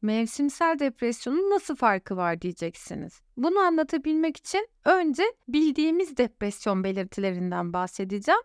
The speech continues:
Bu belirtilere ek olarak da mevsimsel depresyon semptomlarından bahsedeceğim. Böylece daha iyi anlayacaksınız. Buna bildiğiniz depresyon diyorum ama yani o sık gördüğünüz, duyduğunuz, filmlerde izlediğiniz ya da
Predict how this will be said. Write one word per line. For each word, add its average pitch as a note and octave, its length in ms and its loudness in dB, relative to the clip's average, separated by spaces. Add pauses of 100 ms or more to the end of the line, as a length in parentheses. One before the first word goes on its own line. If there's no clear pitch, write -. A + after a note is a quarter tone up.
(140)
Bu F#4 100 2
belirtilere C#4 640 0
ek - 340 -2
olarak G3+ 440 -4
da G#4 120 2 (220)
mevsimsel D4+ 680 2
depresyon G3 540 -2
semptomlarından F3+ 1000 -2
bahsedeceğim. F3+ 640 -6 (220)
Böylece B3 380 0
daha C4+ 260 4
iyi F#3 160 0
anlayacaksınız. E3+ 960 -8 (200)
Buna B3+ 260 2
bildiğiniz C#4 560 -2
depresyon G3 720 -2 (140)
diyorum G3+ 380 0
ama F#4+ 300 2 (200)
yani G3+ 300 0
o G3 220 -2
sık - 400 -8
gördüğünüz, G#3 720 0 (240)
duyduğunuz, G#3+ 720 -2
filmlerde A3+ 580 0
izlediğiniz G3+ 840 -2
ya A3 140 2
da C#4 220 -2